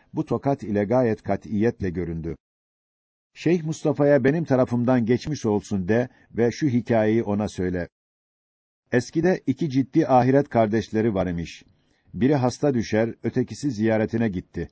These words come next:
Dua eder, hasta iyi olmaz. "Öyleyse sen kalk, ben yatacağım." demiş. Hasta kalkmış, onun yerine hasta olarak yatmış. Her neyse. Demek Şeyh Mustafa ile kardeşliğimiz ciddileşmiş ki,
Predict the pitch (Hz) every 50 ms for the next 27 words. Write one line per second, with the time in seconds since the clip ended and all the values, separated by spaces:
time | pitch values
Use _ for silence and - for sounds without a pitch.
0 | _ _ _ _ _ _ _ 82 85 113 139 151 151 139 117 110 90 101 113 117
1 | 104 85 87 104 113 - - - 143 - - - 113 113 120 113 104 101 101 101
2 | 104 101 92 82 - - - _ _ _ _ _ _ _ - 139 147 151 143 131
3 | 123 - - 117 - - - 131 135 139 131 - 143 143 143 131 - - 98 120
4 | 135 139 135 120 104 - 107 95 87 98 92 90 87 82 87 82 82 82 - -
5 | - _ - - _ _ _ _ - 131 131 - - 175 170 - - 107 98 87
6 | - 110 131 131 - - _ _ _ _ _ 113 120 127 147 151 143 131 120 110
7 | 117 123 123 101 107 113 110 - - 143 135 113 104 98 98 90 - 98 90 82
8 | - 82 85 82 - - - _ _ _ - 135 135 131 123 117 104 95 82 -
9 | 90 82 73 - _ _ _ _ _ _ _ - 90 113 120 135 139 - - -
10 | 156 175 165 127 127 120 - - 123 110 - 143 143 131 113 110 107 - - 107
11 | 110 110 113 117 110 - - 120 123 120 131 127 104 101 87 92 107 95 80 117
12 | 117 117 117 104 - - - - - - 104 101 104